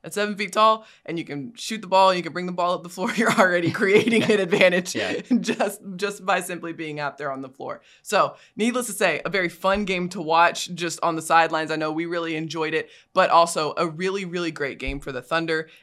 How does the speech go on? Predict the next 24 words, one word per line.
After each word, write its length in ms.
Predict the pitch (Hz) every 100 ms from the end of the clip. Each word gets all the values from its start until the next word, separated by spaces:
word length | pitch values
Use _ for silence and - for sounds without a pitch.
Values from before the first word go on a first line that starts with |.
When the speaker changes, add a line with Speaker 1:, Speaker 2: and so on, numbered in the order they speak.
| -
Speaker 1:
And 360 | 175 165 147
something 300 | - 285 -
else 300 | 185 180 - - 190
before 280 | 175 208 214
we, 120 | 180
before 280 | 151 165 208
we 80 | 180
move 220 | 165 160
on, 260 | 165 143 135 _ _
Coach 220 | - 202 -
Daigneault 380 | 196 214 185
mentioned 300 | 160 160 156
it 60 | 151
after 220 | 147 151
the 60 | 147
game 400 | 151 151 143 -
that, 380 | 165 160 139 - _ _ -
you 100 | 196
know, 100 | 175
this 260 | 165 233
could 140 | 247 233
be 260 | 233 - -
obviously 400 | 175 160 160
a, 60 | 143